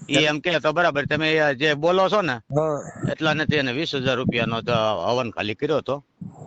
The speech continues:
Speaker 1: ફળિયામાં અને એને જમાડ્યા, બરોબર છે?
Speaker 2: ના, પચાસ હજાર રોકડા દીધા, વાવણું વાળવાના હોય.
Speaker 1: પણ
Speaker 2: આમાં
Speaker 1: મારી
Speaker 2: બધું
Speaker 1: વાત,
Speaker 2: જો,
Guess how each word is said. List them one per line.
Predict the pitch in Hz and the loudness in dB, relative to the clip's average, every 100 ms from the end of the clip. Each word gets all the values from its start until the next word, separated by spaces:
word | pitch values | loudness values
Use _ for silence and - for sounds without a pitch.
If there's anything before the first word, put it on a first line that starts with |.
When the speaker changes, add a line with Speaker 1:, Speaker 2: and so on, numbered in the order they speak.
| 123 - - | -14 -12 -2
Speaker 1:
ફળિયામાં | 139 131 110 113 135 - _ | 0 2 2 0 -6 -14 _
અને | 117 127 135 | -6 -2 0
એને | 139 147 | 0 0
જમાડ્યા, | 135 160 123 113 | 0 0 0 0
બરોબર | 139 156 165 | -2 -2 -4
છે? | 139 151 _ - - - | -6 -14 _ -20 -16 -2
Speaker 2:
ના, | 135 156 | 0 0
પચાસ | - 170 - 185 175 | -2 -4 -2 -2 -2
હજાર | 160 160 | -4 -6
રોકડા | 156 160 160 | -8 -6 -6
દીધા, | 135 139 139 | -4 -2 0
વાવણું | 117 135 165 165 147 | 0 0 0 -2 -2
વાળવાના | 143 156 147 117 | -2 -2 -4 -6
હોય. | 120 123 | -4 2
Speaker 1:
પણ | 131 139 | 4 4
Speaker 2:
આમાં | 131 175 185 | 0 -2 -2
Speaker 1:
મારી | 120 117 | 0 2
Speaker 2:
બધું | 208 | 4
Speaker 1:
વાત, | 190 | 4
Speaker 2:
જો, | 160 165 | 2 -2